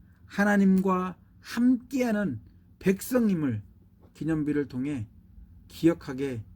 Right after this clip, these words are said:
하고 싶었습니다. 우리가 하나님과 함께하는, 우리가 두려워할 사람은 이방인이 아니라, 세상이 아니라,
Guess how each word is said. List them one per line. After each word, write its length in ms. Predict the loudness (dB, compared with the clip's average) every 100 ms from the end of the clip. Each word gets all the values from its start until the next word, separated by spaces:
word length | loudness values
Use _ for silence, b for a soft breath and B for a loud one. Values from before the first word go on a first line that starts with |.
| -20 -20 -18
하고 280 | -12 -10 -10
싶었습니다. 840 | -10 -12 -12 -10 -12 -12 -14 -18 -20 -20 -20 -20 -20 -20 -20 -20 -20 -20 -20 -20 -20 -20 b b 4
우리가 640 | 6 6 4 -2 -4 -8 -18 -20 b b
하나님과 680 | -4 0 2 2 2 2 2
함께하는, 680 | 0 -2 -8 -8 -4 -2 -2
우리가 320 | -2 -2 -4
두려워할 520 | -2 2 4 6 4
사람은 540 | 0 -4 -4 -4 -6 -8 -18 -20 -20 _ _ _ -20 _ -4
이방인이 520 | -2 -2 -4 -4 -4
아니라, 420 | -6 -8 -12 -20 -20 -20 -20 _ -20 -20 -20
세상이 520 | 0 2 4 2 2
아니라, 380 | 0 -2 -8 -12